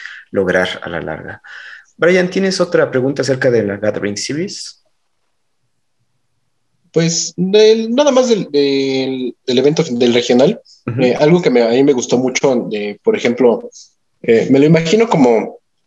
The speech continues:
Speaker 2: este regional, a diferencia de un nacional, me lo imagino más como un Grand Prix, como un evento de ese tamaño, de esa, de ese estilo,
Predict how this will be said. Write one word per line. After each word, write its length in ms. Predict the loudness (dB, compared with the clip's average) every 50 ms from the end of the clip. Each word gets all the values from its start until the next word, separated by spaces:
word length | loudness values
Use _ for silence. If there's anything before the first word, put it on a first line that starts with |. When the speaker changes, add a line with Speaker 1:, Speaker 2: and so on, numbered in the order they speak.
| _ _ _ -20 -20 _ _ _ _ -10 -10 -6 -4
Speaker 2:
este 220 | -2 -2 0 0 0
regional, 420 | 0 0 0 2 2 2 2 2 2
a 240 | 2 2 2 2
diferencia 480 | 0 0 -2 0 2 2 2 2 2 2
de 120 | 4 4
un 120 | 2 2 0
nacional, 540 | 0 -2 -2 -2 -2 0 -2 -2 -2 -4 -10 _ _ _ _
me 100 | 2 2
lo 60 | 2
imagino 300 | 2 2 0 0 0 0
más 160 | 0 0 -2
como 180 | -2 -2 -2 0
un 60 | 0
Grand 200 | 0 0 0 0
Prix, 380 | 0 -2 -2 -2 -4 -6 -6 -8 _
como 180 | -4 0 2
un 80 | 2 4
evento 320 | 2 2 0 0 0 0
de 240 | 2 2 2 0 -2
ese 200 | -2 -4 -4 -4
tamaño, 440 | -2 -2 -2 0 0 0 0 -2 -2 -2
de 320 | -2 0 0 0 -2 -4 -6 -12 -14 -12
esa, 200 | -8 -4 -2 -2
de 800 | -2 -2 -4 -8 -12 _ _ _ _ _ _ _ _ _ 0 0
ese 140 | 2 2 0
estilo, 540 | 0 0 0 0 2 2 2 0 -2 -8